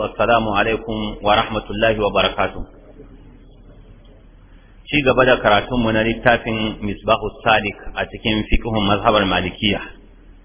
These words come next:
Yau, insha Allah, za mu yi darasi na arba'in da ɗaya. A jiya mun tsaya a ƙarshen bayani akan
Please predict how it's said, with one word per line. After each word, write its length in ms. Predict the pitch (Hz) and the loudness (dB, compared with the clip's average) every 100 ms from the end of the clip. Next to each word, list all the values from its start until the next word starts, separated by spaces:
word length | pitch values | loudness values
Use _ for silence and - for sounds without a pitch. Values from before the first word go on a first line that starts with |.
| - | -6
Yau, 80 | 113 | -4
insha 320 | 107 101 113 104 | -4 0 0 0
Allah, 160 | 107 104 101 | 0 0 0
za 80 | 104 | 0
mu 160 | 104 98 | 0 0
yi 80 | |
darasi 340 | 107 104 98 101 | 0 0 -2 -4
na 160 | 92 - | -2 -2
arba'in 320 | 90 95 101 | -2 -2 -2
da 160 | 92 87 | -4 -2
ɗaya. 200 | 82 80 - - - - - - - - - - _ - _ - | -2 -2 -6 -20 -20 -20 -20 -20 -20 -20 -20 -20 _ -20 _ -2
A 80 | 98 | 0
jiya 240 | 110 113 | 4 4
mun 160 | 110 107 | 4 0
tsaya 140 | 117 110 | 2 4
a 80 | 98 101 | 2 0
ƙarshen 360 | 98 - 113 110 110 - - - | -2 -2 -2 -4 -8 -12 -20 -8
bayani 400 | 92 101 110 107 | 0 2 2 0
akan 320 | 95 - 110 | -4 -4 -4